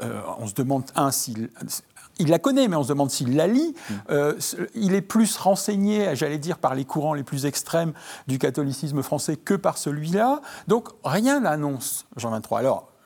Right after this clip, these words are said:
Speaker 1: je ne crois pas en la grâce d'État, hein. C'est pas
Speaker 2: Mm.
Speaker 1: parce qu'il est devenu pape qu'il est devenu Jean vingt-trois, mais on peut se poser après tout la question.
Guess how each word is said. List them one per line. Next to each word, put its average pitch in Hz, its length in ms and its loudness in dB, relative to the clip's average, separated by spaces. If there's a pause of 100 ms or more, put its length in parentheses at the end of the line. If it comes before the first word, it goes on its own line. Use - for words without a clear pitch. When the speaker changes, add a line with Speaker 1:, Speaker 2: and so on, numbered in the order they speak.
(140)
Speaker 1:
je 127 120 0
ne 127 60 2
crois 151 240 2
pas 262 80 2
en 233 60 2
la 135 100 0
grâce 120 220 0
d'État, 196 420 2
hein. 131 140 -2
C'est 135 100 0
pas 135 100 4
Speaker 2:
Mm. 117 40 0
Speaker 1:
parce 113 180 -4
qu'il 104 140 -6
est 104 40 -2
devenu 117 300 -2
pape 160 380 -4
qu'il 139 180 -6
est 139 60 -2
devenu 147 260 -2
Jean 160 160 -2
vingt-trois, 208 380 -2
mais 262 80 -4
on 151 80 -2
peut 165 100 -2
se 151 80 -6
poser 160 240 -2
après 156 160 -2
tout 139 140 -6
la 120 80 -2
question. 135 320 -8